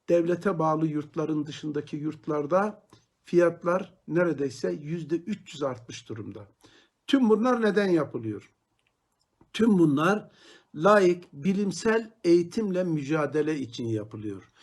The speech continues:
Tüm bunlar Cumhuriyet'le hesaplaşmak için yapılıyor. Cumhuriyet'in ikinci yüzyılına girdiğimiz şu günlerde Cumhuriyet'le hesaplaşmayı önüne koyanlar bunu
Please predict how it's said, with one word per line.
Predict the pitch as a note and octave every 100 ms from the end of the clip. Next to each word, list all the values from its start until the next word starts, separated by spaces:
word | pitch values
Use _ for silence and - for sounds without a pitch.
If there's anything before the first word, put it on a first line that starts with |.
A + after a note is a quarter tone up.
| - - _
Tüm | - C#4 G#3
bunlar | G3+ F3 G3+ B3+ A3 - _ -
Cumhuriyet'le | C3 G3 F#3+ G#3 G#3 A3 A3
hesaplaşmak | G#3+ E3+ E3+ E3 E3 E3+ - - G3
için | F3 - C3+
yapılıyor. | A#2+ A2+ A#2 A2+ G#2 _ - - _
Cumhuriyet'in | D#3+ B3 A#3 B3 A#3+ A3+ A3+ C4 B3+ - _ _ _ -
ikinci | G#3 - C4+ A#3+
yüzyılına | D4 B3+ F3+ E3 E3 E3
girdiğimiz | D3+ E3 F3 E3+ E3+ E3
şu | D#3+ - A#3+ A3 -
günlerde | C#3 D#3+ D3+ D3 C#3+ C#3 G#3+ A#3+ A#3+ _ - _ _ C#3
Cumhuriyet'le | C3 G#3 G3 G#3+ G#3+ G#3 -
hesaplaşmayı | D#3+ E3 F3 D#3+ - D#3+ - D#3 D#3 -
önüne | D#3+ E3 F#3+ G3
koyanlar | E3 C#3+ C3+ D#3 G#3 B3 - _ - - -
bunu | D#3 A3 G#3 A#3+ B3